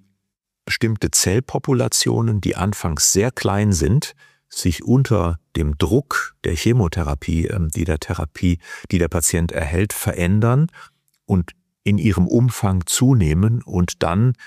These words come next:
wahrscheinlich für ein Rezidiv oder eine Metastasierung einer Tumorerkrankung, einer Sarkomerkrankung, ähm, verantwortlich sind. Und wir haben auch erste Hinweise auf einzelne Moleküle, einzelne Signalwege in den Tumorzellen,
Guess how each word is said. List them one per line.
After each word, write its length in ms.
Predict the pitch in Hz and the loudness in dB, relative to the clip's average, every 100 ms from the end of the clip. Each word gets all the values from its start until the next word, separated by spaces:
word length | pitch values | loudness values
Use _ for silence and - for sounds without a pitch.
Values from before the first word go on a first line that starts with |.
| - - | -20 -6
wahrscheinlich 880 | 82 92 - 90 95 95 101 - - - - | -4 -2 -2 0 2 2 0 -2 -14 -20 -20
für 440 | - - 95 90 | -10 0 2 2
ein 280 | 55 78 80 | 0 0 0
Rezidiv 760 | 80 85 90 - 82 90 101 - | 0 -2 -2 -2 0 2 0 0
oder 300 | - 95 85 | 0 0 0
eine 200 | 85 82 | 0 0
Metastasierung 800 | 78 82 80 - 76 101 82 76 | 0 -2 -4 -2 0 0 2 0
einer 340 | - 76 78 73 | 0 -2 -2 -2
Tumorerkrankung, 1300 | 90 85 78 73 _ _ - - - - 78 82 - | -2 0 0 -2 _ _ -12 -10 -6 -4 -2 -2 -2
einer 240 | 76 76 | -2 -2
Sarkomerkrankung, 1120 | 76 - - 90 - 80 - 78 78 80 78 - _ _ _ - | -2 -4 -2 0 -2 -4 -4 -4 -2 0 0 -2 _ _ _ -6
ähm, 300 | 82 78 78 - | -2 2 0 0
verantwortlich 760 | - - 95 - 87 - - | -4 -2 -2 -2 -4 -4 -4
sind. 200 | - 85 | -2 -2
Und 140 | 92 - | -2 -2
wir 180 | 82 | -2
haben 160 | 85 90 | 0 -2
auch 640 | - 98 98 135 - - - | -2 -2 0 -2 -4 -10 -6
erste 440 | 104 107 - - | -4 -2 -2 0
Hinweise 920 | 78 - 131 156 87 73 87 95 110 - | -2 0 4 4 4 0 0 0 0 -2
auf 580 | - 87 87 - - - | -2 -2 -4 -10 -20 -10
einzelne 600 | - 95 107 - 98 90 | -2 0 2 2 2 2
Moleküle, 960 | 82 82 85 80 - 123 123 95 71 - | 2 2 2 0 0 2 4 4 0 -4
einzelne 580 | 87 92 101 95 82 73 | -2 0 2 2 2 2
Signalwege 960 | - 87 85 76 101 110 85 76 71 | 0 0 -2 -2 0 0 0 -2 -2
in 280 | 90 98 113 | -2 2 2
den 200 | 110 95 | 4 2
Tumorzellen, 800 | 85 - 87 80 - 90 85 98 | 0 0 2 2 0 0 2 0